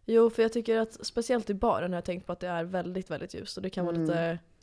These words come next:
Speaker 1: jag vet inte, man är inte alltid skitfräsch klockan halv två
Speaker 2: <laughs> Va?
Speaker 1: efter x antal drinkar. <laughs>
Speaker 2: Men du har kul annars på
Speaker 1: Ja, det var
Speaker 2: Ifrån.
Speaker 1: jättekul.
Speaker 2: Ja.
Speaker 1: Det brukar ju vara det när man, alltså man känner ju verkligen alla.
Speaker 2: Mm.
Speaker 1: Eh, så det är väl oftast det som är roligast.
Speaker 2: Mm.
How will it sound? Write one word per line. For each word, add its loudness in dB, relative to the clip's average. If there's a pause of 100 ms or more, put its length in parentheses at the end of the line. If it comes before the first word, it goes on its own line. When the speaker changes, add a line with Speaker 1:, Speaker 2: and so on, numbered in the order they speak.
(560)
Speaker 1:
jag -4
vet 0
inte, -2
man -2
är -2
inte -4
alltid -4
skitfräsch -4
klockan -4
halv -2
två 2 (240)
Speaker 2:
<laughs> -16
Va? 12
Speaker 1:
efter 6
x 2
antal 12
drinkar. 6 (420)
<laughs> -6
Speaker 2:
Men 10
du 12
har 12
kul 10
annars 4
på 2 (280)
Speaker 1:
Ja, 8
det 4
var 8
Speaker 2:
Ifrån. 0
Speaker 1:
jättekul. 2 (120)
Speaker 2:
Ja. 6
Speaker 1:
Det 4
brukar 2
ju 2
vara 0
det 0
när -2
man, -2
alltså -4
man 2
känner 0
ju -4
verkligen -4
alla. -4 (120)
Speaker 2:
Mm. 6
Speaker 1:
Eh, -4
så -6
det -4
är -2
väl -10 (180)
oftast -6
det -4
som -8
är -2
roligast. -6
Speaker 2:
Mm. 4